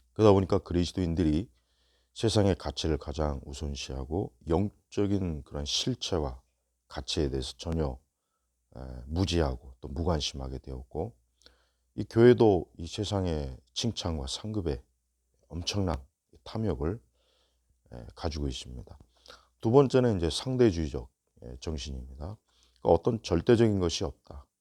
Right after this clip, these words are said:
그렇기 때문에 진리라는 것도 이전과는 다른 개념이 돼요.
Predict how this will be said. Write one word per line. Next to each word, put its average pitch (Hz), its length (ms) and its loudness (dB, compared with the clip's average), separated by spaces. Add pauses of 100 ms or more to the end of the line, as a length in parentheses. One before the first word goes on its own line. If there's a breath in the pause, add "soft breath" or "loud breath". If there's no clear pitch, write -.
(300)
그렇기 80 240 -6
때문에 78 400 -4
진리라는 82 580 0
것도 95 440 -8 (840)
이전과는 92 580 2 (340)
다른 85 580 2
개념이 80 440 -4
돼요. 67 320 -8